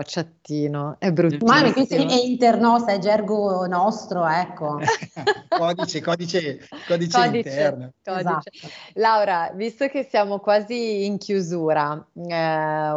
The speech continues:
Speaker 1: un messaggio finale che vuoi condividere magari con, con chi ci sta ascoltando, dei consigli o delle parole chiave che vuoi,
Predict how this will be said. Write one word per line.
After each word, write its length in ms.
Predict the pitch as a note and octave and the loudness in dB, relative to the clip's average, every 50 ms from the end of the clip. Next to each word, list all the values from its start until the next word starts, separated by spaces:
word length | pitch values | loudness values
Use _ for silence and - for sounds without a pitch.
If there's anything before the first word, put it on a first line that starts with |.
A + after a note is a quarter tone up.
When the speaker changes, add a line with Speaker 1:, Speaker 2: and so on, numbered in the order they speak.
| D#3 - | -2 0
Speaker 1:
un 200 | G#3+ A#3 C4 C4+ | 2 2 4 4
messaggio 560 | B3+ A#3+ A#3 - - A#3+ A3+ A3+ A3 A#3+ A#3+ | 4 4 2 2 2 2 2 4 2 0 -2
finale 560 | - - A#3 G#3+ G3 F#3+ G3 G3+ G#3 G#3+ G#3+ | -2 -2 -2 -2 0 0 2 2 2 0 0
che 100 | G#3+ - | 0 0
vuoi 240 | G#3 F#3+ F#3+ F#3+ F#3 | 0 0 0 0 -2
condividere 720 | F#3 - G3 F#3+ F#3 F#3 F3 E3+ E3 F#3 F#3 E3+ F#3+ F3+ F3 | -4 -4 -4 -4 -2 -2 -2 -2 0 0 2 2 2 2 2
magari 440 | F3 E3+ E3 D#3 E3+ E3+ F3+ F3 E3 | 0 0 0 2 2 2 2 0 -2
con, 580 | - - F3 E3+ E3+ E3 E3 E3 E3 D#3+ D#3+ D#3 | -6 -8 -8 -8 -6 -6 -6 -4 -4 -4 -4 -6
con 160 | - F3+ E3 | -6 -6 -6
chi 140 | D#3+ - F#3+ | -4 -4 -4
ci 120 | - - F#3 | -4 -4 -6
sta 160 | E3+ - F#3+ | -4 -4 -4
ascoltando, 1300 | E3+ E3+ - - E3+ E3 D#3+ - - D#3 D3+ D#3+ F3+ F#3+ F#3 F#3 F#3 F3 E3+ E3 D#3+ D#3+ D#3 D#3 D#3 D#3 D#3 | -4 -4 -2 -2 -2 -2 -2 -2 -2 0 0 0 0 0 0 0 2 2 2 2 2 2 2 2 2 0 0
dei 200 | D3 E3+ F3 F3 | 2 0 0 0
consigli 1000 | E3+ - F3 E3+ E3+ E3+ E3 E3 - D3+ D3+ D#3 F3 F3+ F3 F3 E3+ D#3+ D#3+ D#3+ | 0 -2 -2 -2 -2 -4 -6 -8 -6 -4 -2 0 2 2 2 4 4 4 6 6
o 160 | D#3+ D#3 D#3 D#3 | 6 4 4 2
delle 300 | D3 D#3 D#3+ D#3+ F3+ E3 | 2 2 2 4 2 2
parole 400 | E3 F3 E3+ F3 E3+ E3+ E3+ D#3+ | 2 4 4 4 4 4 0 -2
chiave 480 | E3 - E3+ D#3+ D#3+ E3+ E3+ D#3+ E3+ D#3+ | -2 0 2 4 4 4 2 2 -2 -2
che 140 | E3 - | -2 -2
vuoi, 480 | D#3+ D#3 D#3 D#3 D#3 D#3 D#3+ D#3+ D#3 D#3 | -2 2 2 4 4 4 4 2 0 -2